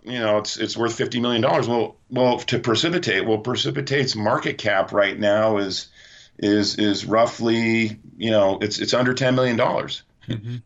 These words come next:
Speaker 1: So it's kind of a head scratcher. And they also have another highly prospective project in the Dominican Republic that they can turn their attention to, and they have the cash now to start drilling it.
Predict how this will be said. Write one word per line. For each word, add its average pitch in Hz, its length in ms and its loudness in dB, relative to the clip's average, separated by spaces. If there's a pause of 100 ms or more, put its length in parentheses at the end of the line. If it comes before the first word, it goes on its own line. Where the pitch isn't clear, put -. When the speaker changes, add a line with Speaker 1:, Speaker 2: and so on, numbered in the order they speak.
(200)
Speaker 1:
So 110 440 0 (220)
it's - 100 -10
kind 139 220 0
of 127 60 2
a 117 60 0
head 165 180 0
scratcher. 101 400 -2
And 120 120 -4
they 131 140 0
also 143 360 -2
have 123 500 0
another 123 480 0
highly 123 320 -2
prospective 113 500 -4
project 123 480 -2
in 104 80 -4
the 101 60 -2
Dominican 107 480 -2
Republic 104 560 0 (320)
that 107 180 -2
they 120 140 0
can 110 160 -2
turn 120 240 -2
their 117 140 2
attention 117 440 -2
to, 98 320 -2 (280)
and 101 160 0
they 110 40 2
have 117 160 0
the 110 60 -2
cash 127 420 -2
now 107 140 0
to 117 80 -4
start 117 260 -2
drilling 120 320 -2
it. - 140 -12